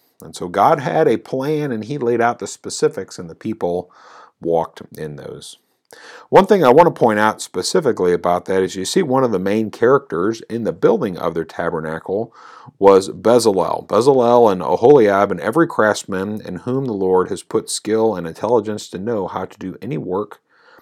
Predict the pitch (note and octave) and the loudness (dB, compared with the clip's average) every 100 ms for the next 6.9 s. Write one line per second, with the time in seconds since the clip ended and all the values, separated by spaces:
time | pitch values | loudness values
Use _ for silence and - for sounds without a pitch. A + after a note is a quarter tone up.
0 | - - G2+ F2+ F2 E2+ - C3 - C3 | -18 -10 -8 -6 -10 -6 -2 -2 -2 -10
1 | G2+ A2 - F#2 F2 - E2 E2 E2+ - | -8 -8 -8 -8 -10 -8 -6 -6 -6 -12
2 | - F2 F#2+ A2+ B2 - G#2 - - A2+ | -10 -4 0 2 0 -8 -10 -4 0 0
3 | F#2 F#2+ - F2+ - E2+ F#2+ G2 F#2+ F2+ | -2 -12 -12 -14 -10 -6 -4 -4 -8 -14
4 | F2 E2+ E2+ E2+ - _ _ _ _ _ | -10 -6 -6 -8 -12 _ _ _ _ _
5 | F2+ E2+ - E2+ E2 D2+ C#2+ - F2+ - | -6 -6 -8 -12 -10 -10 -12 -10 -10 -10
6 | E2+ D#2+ - E2+ D#2 - D#2 - - | -12 -12 -8 -8 -8 -10 -12 -12 -18